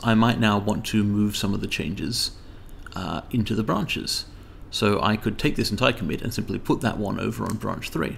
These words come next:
I'll insert it between these two commits here. Or I might decide, actually, I, I'm, I don't want to make new commits, but I simply want to take this change and put that into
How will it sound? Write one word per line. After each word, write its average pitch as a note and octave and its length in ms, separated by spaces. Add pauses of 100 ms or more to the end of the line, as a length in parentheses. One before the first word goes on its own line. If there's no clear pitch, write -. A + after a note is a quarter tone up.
I'll - 80
insert A2+ 320
it - 100
between F#2+ 300
these G2+ 180
two - 120
commits - 400
here. G#2+ 240 (640)
Or G3 340 (480)
I - 40
might D#3 200
decide, B2+ 380
actually, - 420
I, B2 240
I'm, A#2 300
I B2 60
don't D3 100
want C3 80
to A2 60
make A2 120
new A2+ 140
commits, G#2+ 320
but - 80
I - 20
simply B2+ 240
want A2+ 180
to A2 80
take - 300
this - 220
change - 600
and A2 160
put - 200
that F#2 220
into A#2+ 420